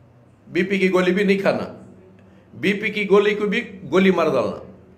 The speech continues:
नहीं तो क्या करती है, बीपी की गोली तुम्हारे टिकने, तुम्हारे किडनियां को गोली मारती है। बात समझ रहे हैं? और दूसरा, लो बीपी है तो एक पाव केजी नमक गर्म पानी में डालो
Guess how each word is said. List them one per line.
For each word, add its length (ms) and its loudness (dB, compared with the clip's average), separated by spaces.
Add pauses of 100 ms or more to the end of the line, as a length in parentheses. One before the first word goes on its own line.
(200)
नहीं 220 0
तो 160 4
क्या 160 4
करती 280 2
है, 120 4 (520)
बीपी 380 -2
की 140 -6
गोली 280 4
तुम्हारे 360 2 (100)
टिकने, 380 0
तुम्हारे 360 0
किडनियां 380 0
को 60 -2
गोली 200 2
मारती 320 -2
है। 60 -14 (1080)
बात 160 -2
समझ 200 -4
रहे 140 -2
हैं? 200 -6 (680)
और 220 2
दूसरा, 340 4 (920)
लो 280 4
बीपी 320 2
है 180 2 (1400)
तो 60 2
एक 200 -2
पाव 180 4
केजी 240 4
नमक 360 2
गर्म 220 4
पानी 180 2
में 160 0
डालो 280 4